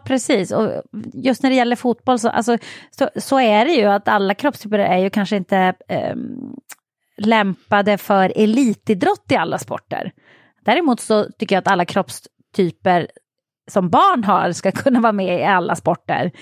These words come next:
Det ska inte vara något problem. Men det är klart att ska man bli elitidrottare, det, det är ju något som väldigt få människor i världen faktiskt kan bli. Eh, och för vissa sporter så krävs det ju, eh, olika för olika sporter så krävs det olika egenskaper. Och till exempel fotboll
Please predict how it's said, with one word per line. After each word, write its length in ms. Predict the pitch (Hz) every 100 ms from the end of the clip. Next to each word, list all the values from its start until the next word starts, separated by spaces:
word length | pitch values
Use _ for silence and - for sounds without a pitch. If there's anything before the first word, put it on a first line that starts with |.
| - - -
Det 140 | 233
ska 140 | 233 214
inte 160 | 175
vara 120 | - -
något 140 | 175
problem. 540 | 185 190 247 - - - - - -
Men 140 | 202 208
det 60 |
är 40 | 220
klart 260 | 220 196
att 180 | 202 - -
ska 160 | -
man 140 | 208 196
bli 220 | 185 -
elitidrottare, 1000 | 202 233 175 196 185 262 - 240 190 180 - - -
det, 260 | - 220 -
det 220 | 185 220
är 140 | 208 185
ju 140 | 190
något 220 | 190 175
som 160 | 202 185
väldigt 280 | 185 175 -
få 260 | 277 269
människor 440 | 220 196 190 202 180
i 40 |
världen 280 | 180 180 180
faktiskt 320 | 170 170 170
kan 280 | 175 170 185
bli. 400 | 254 233 - 170 - - - _
Eh, 140 | 180 -
och 180 | 196
för 100 | -
vissa 260 | 202 202 202
sporter 280 | 220 - 180
så 140 | 185
krävs 300 | - 175 175
det 100 | 180
ju, 260 | 180 185 - - -
eh, 280 | - 165 -
olika 840 | - 208 180 185 - 180 175 175 156 _ _ -
för 80 | -
olika 260 | 277 294
sporter 300 | - 285 214
så 100 | 190
krävs 260 | - 185 175
det 80 | 185
olika 300 | 208 185 -
egenskaper. 760 | 208 190 175 - 233 - - -
Och 80 |
till 120 | - 269
exempel 340 | - 180 175
fotboll 500 | 202 175 - 208